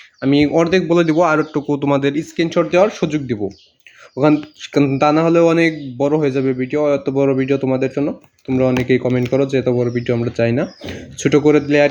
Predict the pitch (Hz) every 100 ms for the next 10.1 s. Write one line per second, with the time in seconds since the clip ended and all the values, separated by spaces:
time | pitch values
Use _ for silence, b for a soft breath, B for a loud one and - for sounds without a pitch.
0 | 143 165 135 139 127 95 117 139 143 147
1 | 139 139 131 123 117 110 110 101 - _
2 | _ _ B B B B 151 170 180 190
3 | 185 180 160 139 151 147 147 143 143 139
4 | 135 139 139 139 135 135 135 131 131 131
5 | 135 135 139 151 139 151 156 190 135 131
6 | 127 131 131 - 127 123 110 107 104 98
7 | 95 _ _ B B B 139 147 156 156
8 | 175 175 165 139 139 139 190 196 151 147
9 | 147 147 143 143 143 214 - 139 135 120
10 | -